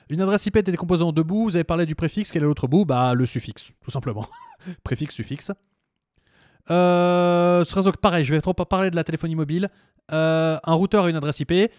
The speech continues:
Plus que ça, il a une adresse I P par, euh, réseau local dans lequel il est branché. Avec cette méthode,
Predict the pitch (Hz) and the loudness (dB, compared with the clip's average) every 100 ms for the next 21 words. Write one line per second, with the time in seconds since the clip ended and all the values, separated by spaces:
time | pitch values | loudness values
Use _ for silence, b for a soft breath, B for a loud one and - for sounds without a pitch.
0 | b b - - - 196 185 135 170 185 | b b -4 0 0 2 2 2 0 0
1 | 170 - 175 180 151 139 131 127 131 127 | -2 -4 -4 -4 -2 -2 -2 -2 -2 -2
2 | 156 156 165 147 165 139 131 143 123 117 | 0 2 0 0 -2 -2 -4 -4 -6 -6
3 | 113 - 196 - _ _ _ b b b | -6 -2 -4 -4 _ _ _ b b b
4 | b b - 165 202 - 196 185 165 214 | b b 0 2 4 2 2 2 2 2